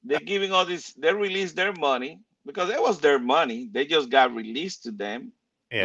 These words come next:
Speaker 1: Those six billion dollars. So they have all that money. If I know you approve me a loan,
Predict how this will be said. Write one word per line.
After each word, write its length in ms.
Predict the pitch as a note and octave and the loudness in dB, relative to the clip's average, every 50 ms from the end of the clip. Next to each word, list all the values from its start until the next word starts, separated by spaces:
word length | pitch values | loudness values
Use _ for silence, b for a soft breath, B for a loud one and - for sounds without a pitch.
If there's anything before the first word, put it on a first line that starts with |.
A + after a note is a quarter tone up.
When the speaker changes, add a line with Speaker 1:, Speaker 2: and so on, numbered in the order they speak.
| F#2 | 2
Speaker 1:
Those 120 | F#2+ F#2+ - | 0 -2 -4
six 280 | - C3 C3+ A#2+ - | -4 -6 -6 -6 -8
billion 420 | A2+ A2 B2 A#2+ A#2+ A#2+ A2+ A2 A2 | -6 -4 -4 -2 -2 -4 -6 -4 -2
dollars. 400 | A#2+ B2+ D3 E3 D#3+ D3+ B2+ - | -2 0 0 0 0 -2 -4 -4
So 180 | B2 B2 B2 | -2 -2 -2
they 160 | B2 B2+ B2+ | 0 0 0
have 180 | B2 B2+ B2 A#2 | 4 6 6 6
all 140 | B2 B2+ B2 | 6 4 2
that 160 | B2 B2 B2 | 2 0 0
money. 360 | C3 D#3 E3 D#3+ D3 C#3 C#3+ | 2 0 0 0 0 -4 -4
If 120 | C#3+ B2 - | -6 4 6
I 180 | D#3+ D#3+ D#3 | 8 8 8
know 260 | D#3 D#3+ F3 G#3+ B3 | 6 4 2 4 4
you 200 | C4+ C4 A#3 A#3 | 2 0 0 4
approve 600 | A3 G3+ F3+ - _ _ - - - G3+ B3 D#4+ | 4 4 4 2 _ _ -8 0 0 0 0 -2
me 220 | D4 A3 F3+ E3+ D#3+ | -8 -8 -4 -2 -2
a 60 | D3+ | -2
loan, 460 | D#3 C#3+ C3 B2+ B2+ B2+ C#3 F3 A3+ | 0 0 0 0 0 0 -2 -4 -8